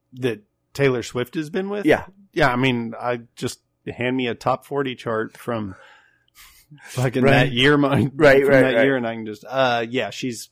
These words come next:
Speaker 1: with John Mayer
Speaker 2: Right.
Speaker 1: and, um, uh, half of One Direction?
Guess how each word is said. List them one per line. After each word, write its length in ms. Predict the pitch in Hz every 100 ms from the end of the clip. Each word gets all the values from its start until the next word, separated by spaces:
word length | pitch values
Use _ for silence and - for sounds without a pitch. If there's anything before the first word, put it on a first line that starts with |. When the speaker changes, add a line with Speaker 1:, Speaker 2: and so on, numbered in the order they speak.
| _
Speaker 1:
with 420 | 120 120 104 -
John 320 | 123 120 131
Mayer 460 | 123 120 117 117 113
Speaker 2:
Right. 160 | 101 110
Speaker 1:
and, 840 | 110 107 107 104 104 104 104 98 _ _ _ _ _ _ _
um, 600 | 107 101 98 95 95 95 _ _ _ _ _ _ _ _ _ _ _ _ _ _ _ _ _ _ _ _ _ _ _ _ _ _ _ _ -
uh, 360 | 117 110 104
half 320 | 117 110 117 147
of 60 |
One 160 | 151 165
Direction? 440 | 170 170 - 180